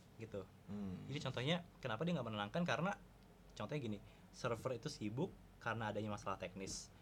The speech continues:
Speaker 1: Berarti ini masalah karena dari usernya apa dari sistemnya gitu.
Speaker 2: I see.
Speaker 1: Dan ala kadarnya mungkin bisa <clears throat> jadi kayak tulisan tuh dingin banget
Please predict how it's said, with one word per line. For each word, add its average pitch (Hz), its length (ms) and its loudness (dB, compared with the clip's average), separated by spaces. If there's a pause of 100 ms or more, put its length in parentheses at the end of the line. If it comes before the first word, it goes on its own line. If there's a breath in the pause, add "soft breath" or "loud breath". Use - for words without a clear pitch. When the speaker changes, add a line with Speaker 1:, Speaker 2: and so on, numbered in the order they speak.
(160 loud breath)
Speaker 1:
Berarti 104 320 2
ini 220 80 2
masalah 110 560 2
karena 104 300 0
dari 104 220 -2
usernya 104 540 2
apa 156 160 2
dari 107 140 0
sistemnya 139 580 6
gitu. 101 300 4
Speaker 2:
I 98 180 0
see. - 420 -4
Speaker 1:
Dan - 200 0
ala 110 140 4
kadarnya 107 340 2
mungkin 151 260 6
bisa 113 280 6
<clears throat> - 20 0
jadi 117 360 2
kayak 101 340 2 (260)
tulisan 107 340 -2
tuh 147 120 2
dingin 107 360 2
banget 107 320 2